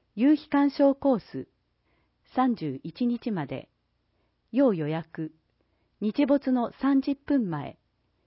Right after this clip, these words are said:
静木橋そば。夏の宿題大作戦。夏休みの宿題に役立つ本の展示。三十一日まで。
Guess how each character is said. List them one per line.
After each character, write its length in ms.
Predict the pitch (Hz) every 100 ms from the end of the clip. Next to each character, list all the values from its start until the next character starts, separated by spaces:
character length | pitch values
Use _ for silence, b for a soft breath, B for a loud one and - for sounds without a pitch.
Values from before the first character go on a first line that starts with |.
| _ _ _
静 320 | - 226 214 277
木 160 | 302
橋 80 | 196 165 -
そ 120 | 196
ば。 200 | 135 - _ _ _ _ _ _ _ _ _ _ _ _ _ -
夏 300 | 202 - 294
の 160 | 302
宿 240 | - - 285
題 240 | 277 262
大 220 | 254 269
作 220 | - 277 -
戦。 240 | 180 165 - _ _ _ _ _ -
夏 280 | 196 -
休 240 | 302 311 269
み 100 | 214
の 140 | 160
宿 260 | - - 233
題 260 | 226 226
に 120 | 220 214
役 240 | 220 220
立 340 | 214 214 -
つ 60 | 143
本 260 | - 294 226
の 100 | 139
展 320 | - 196 175
示。 240 | 170 170 _ _ _ _ _ _ _ _ _ -
三 200 | 254 226
十 200 | 160 135
一 300 | - - 233
日 260 | 233 -
ま 140 | 190 147
で。 180 | -